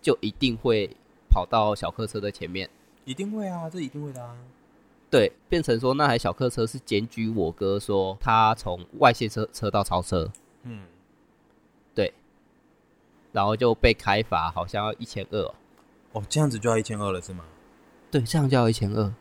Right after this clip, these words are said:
Speaker 1: 我心里在想，莫名其妙欸。那如果我说我今天在内侧车道，
Speaker 2: 嗯。
Speaker 1: 对，呃，可能视线道嘛，我今天在内侧车道，
Speaker 2: 嗯。
Speaker 1: 然后有一台摩托车，好，它从最外侧，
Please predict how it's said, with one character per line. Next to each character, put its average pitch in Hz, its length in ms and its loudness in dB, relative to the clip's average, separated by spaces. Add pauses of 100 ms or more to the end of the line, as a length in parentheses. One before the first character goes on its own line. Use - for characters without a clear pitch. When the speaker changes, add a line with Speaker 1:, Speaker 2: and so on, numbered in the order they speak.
(460)
Speaker 1:
我 135 180 -4
心 185 180 -6
里 160 120 -2
在 170 120 4
想， 120 220 -2
莫 156 160 2
名 127 140 -2
其 113 160 -4
妙 117 240 2
欸。 - 100 -4 (460)
那 180 240 4
如 147 120 -2
果 156 140 0
我 113 160 0
说 143 300 2
我 113 160 0
今 123 200 -10
天 131 220 -4
在 123 240 -4
内 127 180 -2
侧 120 240 -2
车 110 220 -2
道， 104 320 2 (220)
Speaker 2:
嗯。 104 60 -20 (1160)
Speaker 1:
对， 110 220 0 (260)
呃， 110 260 0
可 117 140 -6
能 107 160 -4
视 135 180 -4
线 120 200 -2
道 107 200 4
嘛， 67 240 -6
我 104 140 -4
今 120 180 -6
天 120 160 -6
在 110 160 -2
内 113 140 -2
侧 107 160 -8
车 92 180 -8
道， 90 260 -4 (760)
Speaker 2:
嗯。 - 80 -12
Speaker 1:
然 110 80 -2
后 123 140 2
有 113 140 0
一 123 40 2
台 107 160 -4
摩 101 160 -10
托 107 180 -6
车， 104 300 -4
好， 80 180 -6
它 113 360 -2
从 110 280 -4
最 131 200 0
外 127 180 6
侧， 113 300 0